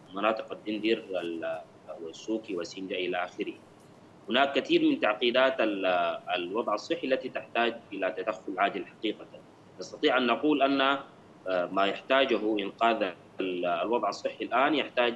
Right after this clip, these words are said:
إلى ما يقارب، آه، اثنين مليار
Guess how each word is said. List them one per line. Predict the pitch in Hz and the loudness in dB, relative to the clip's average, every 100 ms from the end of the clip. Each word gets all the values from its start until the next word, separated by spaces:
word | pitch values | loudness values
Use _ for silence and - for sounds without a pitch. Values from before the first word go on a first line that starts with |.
| 110 | -2
إلى | 104 98 90 92 | 0 2 0 0
ما | |
يقارب، | 92 98 113 113 113 104 - - - - - - - - - 95 | -4 -2 2 2 2 -2 -10 -20 -20 -20 -20 -20 -20 -20 -16 -6
آه، | 90 | -6
اثنين | 90 113 113 117 104 92 90 | -4 0 2 4 2 -2 -2
مليار | 95 101 107 107 107 92 87 | -4 0 4 4 0 -2 -4